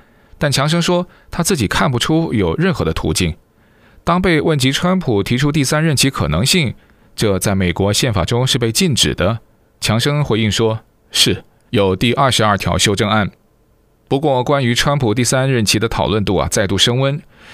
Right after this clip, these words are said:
起因是前白宫首席策略师史蒂夫·班农在接受《经济学人》访问的时候说，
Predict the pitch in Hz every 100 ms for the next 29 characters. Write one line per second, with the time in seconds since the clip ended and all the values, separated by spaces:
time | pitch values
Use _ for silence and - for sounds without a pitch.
0 | - - 123 151 185 - - 131 - -
1 | 113 151 117 139 160 165 165 87 - 92
2 | 92 139 104 92 - 123 120 - 90 101
3 | 92 113 110 147 156 110 135 - - 104
4 | 85 101 98 92 117 113 113 - 110 127
5 | - 127 139 131 - 78 - 92 95